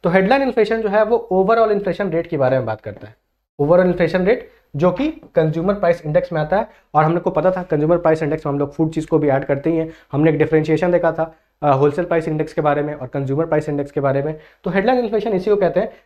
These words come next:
जहाँ पे हम सारी चीज़ों को इकट्ठा करते हैं और सारी चीज़ों का एक तरीके से पैमाना तय करते हैं और उसको हमको कंट्रोल करना है। But क्योंकि फूड प्राइसेस के दाम बढ़ रहे हैं, उसको इस तरीके से कंट्रोल नहीं किया गया है, तो अभी जो आरबीआई है, जो चार परसेंट का उसका टारगेट है, वो एक तरीके से कंट्रोल नहीं हो पाया है। यही थी पूरी खबर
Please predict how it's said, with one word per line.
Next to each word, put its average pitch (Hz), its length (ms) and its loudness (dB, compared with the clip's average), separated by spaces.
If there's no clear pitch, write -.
जहाँ 196 180 2
पे 226 100 0
हम 285 120 2
सारी 208 300 0
चीज़ों 196 240 0
को 185 80 0
इकट्ठा 160 300 -2
करते 151 260 -2
हैं - 20 -2
और 208 40 -2
सारी 156 200 0
चीज़ों 165 240 0
का 165 100 0
एक 156 80 -4
तरीके 151 200 0
से 156 100 -2
पैमाना 143 340 2
तय 160 180 2
करते 147 280 -2
हैं 214 100 -8
और 240 120 4
उसको 240 260 0
हमको 269 220 2
कंट्रोल 220 340 2
करना 175 240 2
है। 175 120 -6
But 190 180 2
क्योंकि 202 280 0
फूड 220 160 0
प्राइसेस 196 280 2
के 180 100 -2
दाम 151 240 0
बढ़ 175 140 2
रहे 185 100 0
हैं, 185 80 -2
उसको 165 300 -4
इस 160 100 -6
तरीके 156 200 0
से 156 100 -8
कंट्रोल 139 320 0
नहीं 156 160 0
किया 147 160 2
गया 131 140 0
है, 190 100 -4
तो 294 140 4
अभी 254 340 2
जो 160 180 -2
आरबीआई 156 400 2
है, 190 180 -4
जो 151 100 0
चार 175 280 2
परसेंट 190 260 0
का 196 60 -2
उसका 185 160 -2
टारगेट 147 400 -2
है, 214 140 -8
वो 156 100 4
एक 160 100 2
तरीके 131 220 0
से 156 100 -6
कंट्रोल 143 340 -2
नहीं 151 260 -2
हो 160 60 0
पाया 143 220 0
है। 180 180 -4
यही 147 160 0
थी 160 100 -6
पूरी 143 200 -2
खबर 143 260 -4